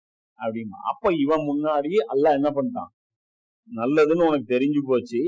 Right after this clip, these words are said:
ஆனா நீ ஃபாலோ பண்ற ஐடியா இல்ல, அதனால உனக்கு அந்த" நபிமார்கள் அதுக்கு என்ன பண்ணுவாங்க? அந்த மாதிரி ஆட்களுக்கு நற்செய்தி சொல்ல மாட்டாங்க, எச்சரிக்கை பண்ணுவாங்க. அதே நரகம்னு ஒண்ணு இருக்கு, கபர்னு ஒண்ணு இருக்கு. "மவனே,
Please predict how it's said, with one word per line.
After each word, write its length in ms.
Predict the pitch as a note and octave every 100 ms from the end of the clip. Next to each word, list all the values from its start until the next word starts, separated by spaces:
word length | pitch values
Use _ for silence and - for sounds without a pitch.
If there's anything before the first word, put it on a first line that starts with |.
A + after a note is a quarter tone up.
| F3+
ஆனா 180 | C3 D3 C3+
நீ 60 | B2
ஃபாலோ 260 | A#2+ B2+ D#3+ D3+
பண்ற 280 | C#3+ C3+ D3+ B2+
ஐடியா 240 | C3 D3 C#3 A#2+
இல்ல, 160 | G#2+ C3 - _ _ _ _
அதனால 460 | G2 B2+ C#3 E3 D#3+
உனக்கு 340 | C#3+ C#3+ - F#3+ A#3 - _ A#2+
அந்த" 160 | C#3 C#3 C#3 A#2+ A2+ A#2
நபிமார்கள் 560 | C#3 F3+ F3+ E3+ D#3+ C#3+
அதுக்கு 260 | D3+ D#3 D#3
என்ன 120 | D#3+
பண்ணுவாங்க? 360 | D3 C3+ A#2+ G#2 F2 _ _ _ _ _ _ -
அந்த 280 | B2+ D#3 E3+ E3
மாதிரி 200 | D#3+ D3+
ஆட்களுக்கு 540 | D3+ D#3 D#3 C3+ C#3 E3 C#3+
நற்செய்தி 400 | C#3 - F3+ D#3+
சொல்ல 160 | D3+ C#3+ B2+
மாட்டாங்க, 280 | A#2 F#2+ F2 _ A#2 A#2+
எச்சரிக்கை 580 | C#3+ - F#3 E3+ E3+ D#3 D3
பண்ணுவாங்க. 340 | A#2 A2 F#2 G#2
அதே 160 | C3 D3 C3
நரகம்னு 480 | B2 D3 D#3 D#3 D3+
ஒண்ணு 140 | C3
இருக்கு, 160 | A#2 - _ _ _ _ _ _ -
கபர்னு 480 | B2+ C#3+ D#3+ D#3+ D3+
ஒண்ணு 180 | C3+ A#2+
இருக்கு. 220 | - _ _ _ _ _ _ _ _ _ -
"மவனே, 340 | A#2+ C3+ C#3+